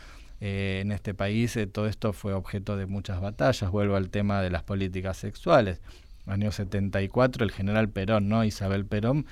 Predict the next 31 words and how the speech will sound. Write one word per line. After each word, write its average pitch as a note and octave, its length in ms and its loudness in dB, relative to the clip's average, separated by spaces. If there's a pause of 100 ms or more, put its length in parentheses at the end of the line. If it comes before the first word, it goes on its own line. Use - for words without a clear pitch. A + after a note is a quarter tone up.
(340)
eh, G2 460 -2
dictaminó G2+ 520 2
que A2 80 0
los G2 200 0
anticonceptivos F#2+ 880 0 (800)
se - 140 -2
vendieran G2+ 420 4
por G2 160 0
receta G2 480 -2
triple A#2 560 2
como G2+ 280 0
lo-, F#2 340 -2
los F#2 200 -4
psicofármacos. C3 1160 4 (500)
Eh, G#2 300 2
hasta G#2 440 0
no G#2+ 140 4
hace G#2+ 180 0
mucho A#2+ 420 6
las G#2 240 4
adolescentes G#2 760 2
y - 20 -4
los F#2+ 240 -2
adolescentes G2 720 2
o G2 60 -2
las F#2 160 4
mujeres G2 400 4
no G#2 160 4
casadas, A2+ 580 8
no G2 100 0
sé, - 160 -6